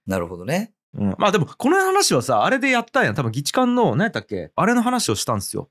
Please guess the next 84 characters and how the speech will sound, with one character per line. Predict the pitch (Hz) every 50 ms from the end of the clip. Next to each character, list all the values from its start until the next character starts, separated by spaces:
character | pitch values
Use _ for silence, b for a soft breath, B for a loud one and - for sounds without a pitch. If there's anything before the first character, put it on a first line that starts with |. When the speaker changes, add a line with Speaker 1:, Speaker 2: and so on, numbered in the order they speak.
| _
Speaker 2:
ホ | _ -
ロ | 190 220
ス | -
コ | - 240
ー | 156
プ。 | - - - - _ _ _ _
Speaker 1:
あ | _ 156
あ、 | 160 151 147 143 139 123
は | 139 143
い | 127
は | 120 120
い | 101
は | 107 104
い |
は | 92 101
い | 95 85 92
は | 82
い。 | -
し | -
た | - 131
ね。 | 123 127 127 107 - _
Speaker 2:
う | 127
ん。 | 139
Speaker 1:
う | 131 117
ん。 | 107 90 - _
Speaker 2:
の | - 98 104 95 82 73 - _ _ - 202 202
時 | 233 269 262
に | 190
話 | 143 110 143 175 175 -
し |
て | - 131
い |
る | 113 110
と | - 110
思 | 107 110
う | 107
の | 101 95 92
で、 | 92 87 82 85 - -
Speaker 1:
う | 95
ん。 | 95 85 78 73 - _ _ _ _
Speaker 2:
ま | 135 147
あ、 |
要 | 175 175
は | 139
そ | - 120
の、 | 110
信 | - - 240 285 277
じ | 208 -
て | - 143
い | 165
る | 165 147 135
と | -
い | 120
う | 117
こ | 113 127
と | 120 123
に | 104 95
し | -
と | - 269 262
い | 240
た | - 127
方 | 113 107
が | 104 104 101
い |
い | 101
み | 98 -
た | -
い | 85
な | 85
話 | 90 87 87 76
ね。 | 76 85 - -
う | 101
ん。 | 98 92 82 80 - _ _
Speaker 1:
な | 95 87
る | 90 85
ほ | 82 85
ど | 80 85
ね。 | 82 90 101 117 - _ _ _ _ -
ま | 117 113
あ | 98
で | 85 101 95
も、 | 90 87 85
そ | 82 - 95
れ、 | 90 90